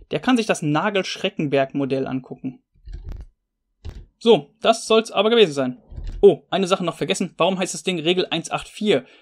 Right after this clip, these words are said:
Weil, wenn man das hier als Binärzahl interpretiert und dann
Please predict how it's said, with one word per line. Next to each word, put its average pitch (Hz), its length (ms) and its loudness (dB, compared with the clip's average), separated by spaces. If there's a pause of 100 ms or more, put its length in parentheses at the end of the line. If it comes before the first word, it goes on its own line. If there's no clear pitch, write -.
(180)
Weil, 151 320 -2 (260)
wenn 156 160 -4
man 151 320 -2 (280)
das 190 240 -2
hier 220 380 2 (400)
als - 380 -4 (120)
Binärzahl 151 680 0
interpretiert 147 840 -2
und 151 240 -4
dann 156 240 0